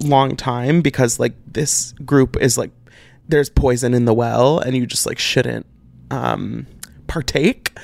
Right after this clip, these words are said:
But I'm not, like, weirded out by the fact that they're hooking up. I feel like Whitney, you know, he likes what he likes, and I feel like Naomi is kind of just, like, piquing his interest right now, and it,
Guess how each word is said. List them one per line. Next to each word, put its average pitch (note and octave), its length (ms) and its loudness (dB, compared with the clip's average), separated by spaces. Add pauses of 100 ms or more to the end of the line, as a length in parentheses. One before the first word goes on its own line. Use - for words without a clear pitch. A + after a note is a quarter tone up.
(640)
But D#3 360 2 (260)
I'm G3+ 120 4
not, D4+ 180 2
like, A#3+ 140 2
weirded D3 400 4
out G#2+ 240 2
by B2 100 2
the A2+ 120 -2
fact - 320 -4
that C3 160 2
they're B2+ 140 4
hooking B2 320 -2
up. F#2+ 300 -6
I F#3 100 4
feel B3+ 260 2
like C4 420 2
Whitney, D#3 800 2
you D3 140 2
know, C3 140 4
he C#3 140 0
likes C3+ 300 2
what D3 100 -4
he C#3 100 0
likes, C#3 600 0
and C#3 100 0
I - 20 0
feel C#3 140 -2
like C3 140 -4
Naomi C3+ 340 4
is C3 100 -2
kind C3 240 -4
of B2+ 80 -8
just, - 220 -4
like, B2+ 280 -6 (520)
piquing D3 320 2
his C3 160 4
interest F#3 420 2
right G3+ 220 4
now, G#3+ 380 4
and G3 160 0
it, A3 120 -4